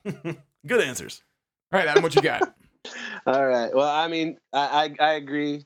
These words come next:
Speaker 3: Chucky's in there for that. Like, but I, I think, I think he needs to, uh, work nights as well because he's got a, you know,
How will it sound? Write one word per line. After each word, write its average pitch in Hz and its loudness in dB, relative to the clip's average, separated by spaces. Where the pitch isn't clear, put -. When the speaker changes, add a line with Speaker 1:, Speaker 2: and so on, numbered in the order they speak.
Speaker 3:
Chucky's 139 -4
in 135 2
there 131 2
for 123 -2
that. 123 4
Like, 120 0
but 131 2
I, 120 2
I 120 0
think, - 0
I 135 4
think 147 4
he 147 4
needs 135 2
to, 117 6
uh, 107 2
work 117 2
nights 113 0
as 107 2
well 113 4
because 110 2
he's 104 2
got 104 4
a, 92 0
you 104 2
know, 92 -2